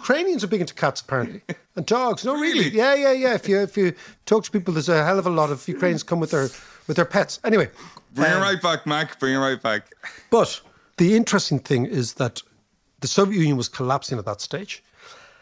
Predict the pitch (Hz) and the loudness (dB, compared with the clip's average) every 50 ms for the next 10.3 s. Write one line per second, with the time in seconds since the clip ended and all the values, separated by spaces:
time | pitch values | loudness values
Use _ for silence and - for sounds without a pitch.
0 | _ _ _ _ _ - - 147 151 131 151 147 139 156 208 233 240 233 208 151 | _ _ _ _ _ -4 -2 0 2 2 2 2 2 2 4 4 2 2 0 -2
1 | - 151 135 - - - - - _ _ _ _ _ _ _ - 180 147 147 143 | -2 -4 -4 -4 -6 -12 -12 -14 _ _ _ _ _ _ _ -4 0 2 2 2
2 | 135 139 196 233 233 208 175 156 139 156 147 127 - - - 151 123 - 196 196 | 2 0 0 -2 0 -2 -2 0 0 0 0 -2 -4 -6 -4 -6 -4 -2 -2 -2
3 | 185 156 120 - - 196 196 175 185 151 135 135 131 - 135 143 151 151 147 - | -2 -2 -4 -2 -2 -2 -2 -2 -2 -2 -2 -4 -4 -2 0 0 2 2 0 -2
4 | - 143 131 127 - 180 165 143 131 127 131 139 123 - - 151 143 127 - - | -4 -6 -6 -4 -4 -4 -2 -2 -4 -4 -4 -6 -6 -4 -2 -2 -2 -2 -4 -8
5 | - 113 - - 151 139 120 127 120 - _ _ _ _ _ _ _ _ _ _ | -12 -10 -6 -4 -4 -2 -2 -4 -6 -8 _ _ _ _ _ _ _ _ _ _
6 | - 151 147 139 131 127 127 127 123 123 123 123 113 113 120 107 101 110 - - | -8 -6 -4 -2 0 0 0 0 0 0 0 -2 -2 -4 -4 -4 -6 -8 -10 -16
7 | - - - - - - _ _ _ _ _ - - 151 156 151 151 143 123 139 | -20 -20 -20 -20 -20 -20 _ _ _ _ _ -6 -2 -2 -2 -2 -4 -4 -4 -2
8 | 131 123 117 123 120 117 117 104 123 113 113 117 107 113 110 127 - - - - | -2 0 0 0 0 -2 -2 -4 -4 -4 -4 -4 -4 -4 -4 -4 -4 -6 -10 -8
9 | - 185 185 147 143 151 147 139 151 - _ _ _ - 175 202 220 214 180 131 | -4 -4 -2 0 0 0 0 0 -2 -4 _ _ _ -2 -2 -2 0 -2 -2 -4
10 | 110 95 - - - - | -4 -6 -8 -10 -12 -14